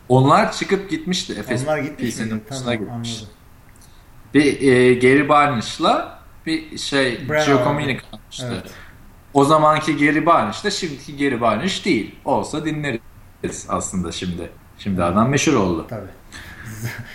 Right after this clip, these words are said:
Speaker 2: zaten şeyde, bu F W B bir tweetinde şey yazmış, işte, e, poster koymuşlar. "Gary Barnage and N F L players, e, işte, go to Egypt."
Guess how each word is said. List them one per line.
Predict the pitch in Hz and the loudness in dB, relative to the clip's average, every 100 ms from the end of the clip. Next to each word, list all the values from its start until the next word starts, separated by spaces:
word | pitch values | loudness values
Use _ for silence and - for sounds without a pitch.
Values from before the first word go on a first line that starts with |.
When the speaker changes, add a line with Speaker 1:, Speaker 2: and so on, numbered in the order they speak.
| - - | -20 -8
Speaker 2:
zaten | 139 143 202 | -2 -2 0
şeyde, | 160 147 165 165 131 123 | -2 -4 -2 0 -2 -2
bu | 135 135 | -4 -4
F | 135 131 | -6 -6
W | 156 143 143 | -4 -4 -4
B | 156 202 | -4 -6
bir | 156 143 | -8 -10
tweetinde | - 147 143 160 165 | -8 -6 -6 -6 -6
şey | - 156 | -2 0
yazmış, | 143 117 113 - 123 | 0 -2 -8 -10 -14
işte, | - 127 117 - - - - | -10 -8 -8 -12 -20 -20 -12
e, | 113 110 | -12 -10
poster | 139 127 160 156 | -8 -6 -2 -2
koymuşlar. | 135 117 117 202 208 - - 127 | -2 -6 -4 -2 -2 -4 -14 -10
"Gary | 127 156 175 | -2 0 0
Barnage | 156 175 175 156 | 0 0 -2 -4
and | 143 | -6
N | 147 143 | -6 -8
F | 135 | -4
L | 165 | -6
players, | 135 143 156 185 180 156 | -4 -6 -4 -4 -6 -8
e, | 135 135 135 131 131 131 127 | -6 -6 -6 -8 -6 -8 -8
işte, | 127 139 | -10 -10
go | 131 147 | -6 -6
to | 143 | -6
Egypt." | 156 117 107 - | -8 -8 -10 -16